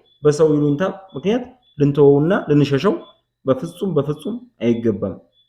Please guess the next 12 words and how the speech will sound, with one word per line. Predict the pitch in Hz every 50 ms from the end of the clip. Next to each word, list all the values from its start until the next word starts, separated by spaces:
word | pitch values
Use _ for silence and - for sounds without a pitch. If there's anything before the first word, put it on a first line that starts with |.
| _ _ -
ሁኔታችንና | 113 143 170 190 185 180 175 175 170 170 165 160 165
አካሄዳችን | 175 170 175 160 156 160 165 180 185 185 - 247 311 - - - _ _ _
በዚህ | - 131 127 135 135
መሰረት | 127 - 120 113 110 113
መሆን | 113 113 107
አለበት | 104 104 101 98 95 92 101 98
እና | 135 156 185 220 - - - - _ _
ሶስት | - 170 165 165 -
መስፈርቶችን | 147 143 139 - 143 135 - 135 - 156 147
ሰጠኋችሁ። | 175 175 - 202 202 208 202 202 - 240 247 247 - - - _ _ _ _
ህሊናችሁን | - 131 143 156 160 160 160 196 196 196 196 180
ህዩ፣ | 175 185 202